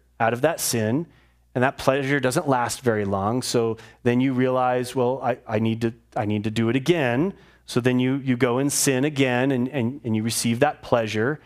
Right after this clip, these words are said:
That pleasure isn't quite as good as the first time. It doesn't last quite as long.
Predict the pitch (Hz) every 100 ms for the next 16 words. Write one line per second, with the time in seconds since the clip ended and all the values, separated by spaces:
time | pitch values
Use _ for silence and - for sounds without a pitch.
0 | - _ _ - 143 - 202 185 202 220
1 | 277 - - 359 220 233 254 165 160 185
2 | 165 - 123 113 135 175 180 180 151 151
3 | 165 165 - 147 135 120 107 113 110 117
4 | 139